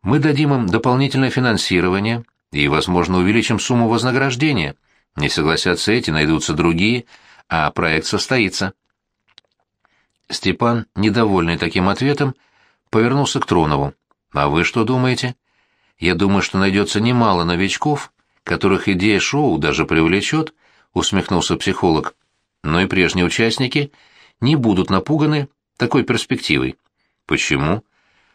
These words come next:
«Потому что они нашли новую, уникальную сферу применения своего таланта, о котором раньше не знали. У тех, кто прошёл через это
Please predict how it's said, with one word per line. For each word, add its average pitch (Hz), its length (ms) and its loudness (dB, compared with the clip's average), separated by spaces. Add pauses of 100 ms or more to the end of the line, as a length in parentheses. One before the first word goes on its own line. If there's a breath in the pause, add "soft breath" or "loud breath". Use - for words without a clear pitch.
(140)
«Потому 107 340 0
что - 140 -2
они 113 120 2
нашли 113 300 0
новую, 110 540 0 (300)
уникальную 98 540 0
сферу 117 300 0
применения 104 560 2
своего 117 320 0
таланта, 117 580 -2 (340)
о 76 100 -2
котором 76 340 0
раньше 82 300 0
не 87 100 2
знали. 101 460 -2 (720)
У 98 120 2
тех, - 260 0
кто 101 200 0
прошёл 113 420 0
через 82 300 0
это 73 320 -2